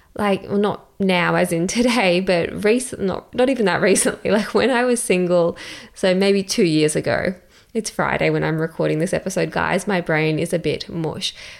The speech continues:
But two years ago when I was single, I was out in Brisbane. We were at a bar on the river there, and there was this kind of attractive man that one of my friends was interested in. And she said, "Oh,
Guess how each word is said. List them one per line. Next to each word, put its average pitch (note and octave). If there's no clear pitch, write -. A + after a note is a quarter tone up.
But G#3
two B3
years A3
ago D#3+
when E3
I E3+
was F3+
single, D#3
I -
was E3+
out A#3
in B3+
Brisbane. F#3+
We E3+
were D#3+
at E3
a E3
bar G3
on A#3
the C#4
river G3
there, F#3
and E3+
there F3
was F3
this F3+
kind G3
of A3+
attractive A3+
man G3+
that G3
one F#3
of F3+
my F3+
friends E3
was F3
interested B3
in. E3
And G3+
she G#3
said, G3
"Oh, C4